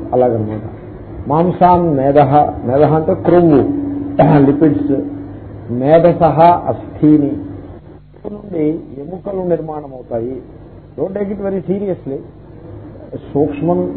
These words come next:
సూక్ష్మం నుంచి స్థూలం వస్తుందని అభిప్రాయం. So, రసము కంటే కొంచెం గ్రాసర్ గా ఉంటుంది బ్లడ్, బ్లడ్ కంటే గ్రాసర్ గా ఉంటుంది మాంసం,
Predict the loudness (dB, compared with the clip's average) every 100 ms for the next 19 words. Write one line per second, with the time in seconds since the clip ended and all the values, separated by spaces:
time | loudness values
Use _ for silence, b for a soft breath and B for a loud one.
0 | -10 -10 -10 -10 -6 -4 -2 0 -2 0
1 | 2 4 6 2 -2 -4 0 2 4 2
2 | 2 2 0 -8 -14 -16 -18 -18 -18 -18
3 | -2 4 6 4 2 -4 -12 -18 -14 -6
4 | -2 0 0 0 0 0 0 -2 -2 -2
5 | -2 -2 -2 -2 2 4 4 2 0 4
6 | 4 4 0 -2 0 4 4 4 -2 -8
7 | -14 -18 -18 -16 -4 0 2 2 0 0
8 | 0 4 4 4 4 2 4 4 4 -2
9 | -2 2 0 -2 -10 -16 -4 0 2 2
10 | -2